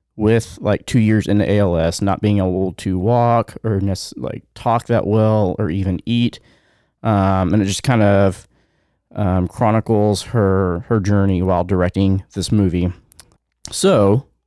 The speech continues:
the good in this is, um, just the technological advances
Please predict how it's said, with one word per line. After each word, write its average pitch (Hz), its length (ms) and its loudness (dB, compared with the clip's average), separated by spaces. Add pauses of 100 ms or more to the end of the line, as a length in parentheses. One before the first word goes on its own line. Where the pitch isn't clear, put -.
(1120)
the 113 100 -2
good 131 440 2 (100)
in 104 160 4
this 95 420 0 (100)
is, 95 840 2 (640)
um, 92 420 0
just 110 280 -8
the 107 520 2 (440)
technological 107 840 0
advances 98 800 -2